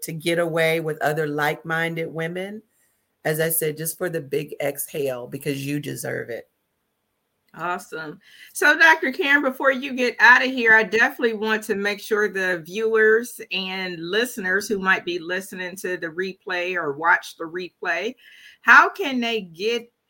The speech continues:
Speaker 2: and stay connected with you? I know you gave us your email address, but do you have any social media channels that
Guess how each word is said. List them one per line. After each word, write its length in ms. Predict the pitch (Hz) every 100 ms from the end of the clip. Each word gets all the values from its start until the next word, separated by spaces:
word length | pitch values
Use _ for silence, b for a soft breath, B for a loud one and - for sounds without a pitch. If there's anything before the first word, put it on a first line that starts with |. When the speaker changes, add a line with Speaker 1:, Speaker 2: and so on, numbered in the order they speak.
| _ _ -
Speaker 2:
and 380 | 202 208 208 214
stay 320 | - 190 190
connected 640 | 190 190 180 180 180 170
with 140 | - 156
you? 180 | 165 160
I 140 | 147 170
know 140 | 190
you 180 | 202 190
gave 260 | 185 185
us 160 | 180 185
your 200 | 175 175
email 400 | 226 247 240 240
address, 480 | 233 220 220 220 226
but 200 | 226 185
do 60 | 180
you 160 | 175 196
have 220 | 175 175
any 160 | 165
social 400 | 165 170 170 -
media 380 | 165 202 214 214
channels 600 | 214 214 202 202 202 214
that 280 | 214 190 180